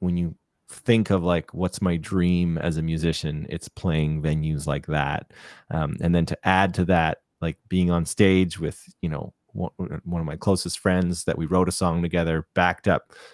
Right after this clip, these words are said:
by the orchestra. Um, and then also getting to be side stage watching, you know, other unbelievable artists who I admire so much, you know, s-, s-, several artists who I've loved since I was a kid, you know, being part of this and,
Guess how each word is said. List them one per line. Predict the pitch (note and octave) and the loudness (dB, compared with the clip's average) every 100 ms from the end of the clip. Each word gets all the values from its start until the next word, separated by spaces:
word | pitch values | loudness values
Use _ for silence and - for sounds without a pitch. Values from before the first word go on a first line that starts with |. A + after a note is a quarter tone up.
| _ _ - | _ _ 2
by | F#2 | 4
the | F#2+ F2+ | 4 2
orchestra. | F#2+ - - - F2+ E2 D#2+ - - - - - | 0 -2 -4 0 2 2 -2 -6 -20 -20 -12 -2
Um, | F2+ E2 G2 | 0 0 2
and | A#2 | 6
then | B2 | 6
also | C3+ B2 | 6 6
getting | A2 A#2 A2+ | 6 4 4
to | G2 | 0
be | G#2+ G#2 | 2 2
side | - G#2 A2 B2 | 4 6 6 4
stage | - G#2 F#2+ F2 E2+ | 2 4 4 2 2
watching, | F2+ G2+ G#2 - G2+ F2+ F2 F2 _ - - _ _ _ - | 6 6 4 2 2 2 0 -4 _ -20 -20 _ _ _ 2
you | B2+ | 4
know, | G#2 E2 - _ _ _ _ _ _ _ _ _ - | 6 4 -2 _ _ _ _ _ _ _ _ _ 4
other | C3 C3 A#2+ A#2 | 6 8 8 6
unbelievable | B2 A#2+ A#2 G#2+ G#2 F#2+ F#2 F2+ E2+ - _ _ | 4 2 4 4 4 2 0 0 -2 -10 _ _
artists | G#2+ A2+ G#2+ - - | 2 4 2 0 0
who | F#2 | 2
I | F2 | 2
admire | E2+ F2+ G2 F#2 | 2 2 2 2
so | - | 2
much, | F2 F2+ F2+ F#2+ | 2 2 0 -2
you | |
know, | E2 | -2
s-, | - - - | -2 -10 -10
s-, | - - | -8 -4
several | - F#2 F#2 | 0 2 4
artists | F2+ F2 - | 4 2 0
who | F#2+ | -2
I've | E2 | -2
loved | E2+ F2+ F2+ E2 | 0 2 2 0
since | - F2 | -4 -2
I | E2+ | -2
was | E2+ D#2 | -2 -4
a | |
kid, | - - A2 F#2+ F2+ | -4 4 6 6 4
you | F2 | 2
know, | E2 D#2+ | 0 0
being | E2+ E2+ | -2 -2
part | E2+ F#2 F2 | 0 0 2
of | |
this | F2 F2 - | 2 0 -2
and, | E2 E2 | -8 -10